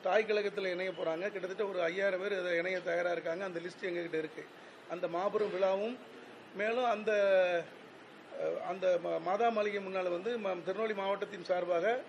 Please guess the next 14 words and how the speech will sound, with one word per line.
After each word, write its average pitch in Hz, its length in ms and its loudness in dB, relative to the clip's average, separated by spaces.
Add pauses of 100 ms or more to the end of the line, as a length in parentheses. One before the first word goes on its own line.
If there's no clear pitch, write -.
(340)
ஒரு 170 120 0
மாபெரும் 202 680 2
வரவேற்பும் 196 480 0
அங்க 190 200 0 (800)
கொடுக்கிறோம். 175 380 -2 (1080)
அங்க 220 260 0
வந்து 233 480 0 (120)
அந்த 190 240 0
மாற்றுக் 196 380 -2
கட்சியிலிருந்து 208 880 -4
அண்ணா 208 280 2
தி 208 140 -4
மு 202 100 -8
க 196 160 -4